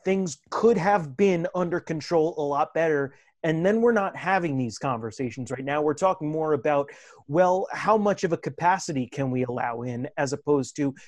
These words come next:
can we have these games at zero capacity at all? Um,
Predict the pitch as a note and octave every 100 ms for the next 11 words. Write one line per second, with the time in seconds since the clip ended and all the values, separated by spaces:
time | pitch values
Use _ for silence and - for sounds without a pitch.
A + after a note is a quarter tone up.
0 | - - F#3 G3 E3 E3 E3 C#3+ D3+ A2+
1 | D#3 D3+ C3 D3+ A#2+ D3+ C3+ - B2+ C3
2 | B2 B2 A#2 B2 B2+ - _ _ _ _
3 | _ - B2 B2 A#2+ A#2